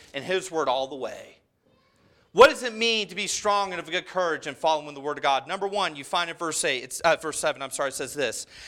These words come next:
"That thou mayest observe to do according to all the law which Moses my servant commanded thee, turn not from it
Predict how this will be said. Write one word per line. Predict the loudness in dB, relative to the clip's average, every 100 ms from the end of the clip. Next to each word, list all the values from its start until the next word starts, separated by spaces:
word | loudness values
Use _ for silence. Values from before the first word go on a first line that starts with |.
| -2 4
"That | 4
thou | 8 8 8
mayest | 4 0 -2
observe | 0 4 4 4
to | -2
do | -4
according | 0 2 2 0 -4
to | 0 6
all | 8 8
the | 4
law | 2 4 4 2
which | -2 -4
Moses | 0 0 -2 -4 0
my | 0
servant | 0 -2 -4 -6
commanded | -2 -2 -2 -6
thee, | -4 -6 -6 _ _ _ 2
turn | 6 6 6
not | 6 6 4 -2
from | -2 0
it | 0 -2